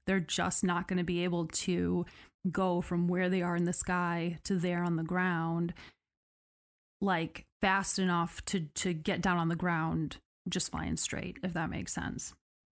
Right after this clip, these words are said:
They also, again, are full. They gotta dump fuel.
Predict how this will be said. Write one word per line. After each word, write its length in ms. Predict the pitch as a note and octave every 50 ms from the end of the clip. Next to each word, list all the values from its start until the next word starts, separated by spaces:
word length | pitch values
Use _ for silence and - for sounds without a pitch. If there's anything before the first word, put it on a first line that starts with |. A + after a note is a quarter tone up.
| _ _ _ _ _ - -
They 120 | - G#3+ G#3+
also, 400 | G#3 G#3+ G3+ - - F#3 F#3 F3+
again, 400 | F3+ F#3 G#3 A3+ G3+ F#3+ F#3 F3+
are 120 | - F3 E3
full. 340 | - - - - - F3 -
They 80 | -
gotta 400 | F3 E3 F#3 F#3 F3+ F3 F3 E3 E3 - _ _ _ _ _ _ _ _ _ _ _ _ _ _ _ -
dump 220 | G3 F3+ F3 -
fuel. 600 | - - - F#3 A#3 B3+ F3 - - - - -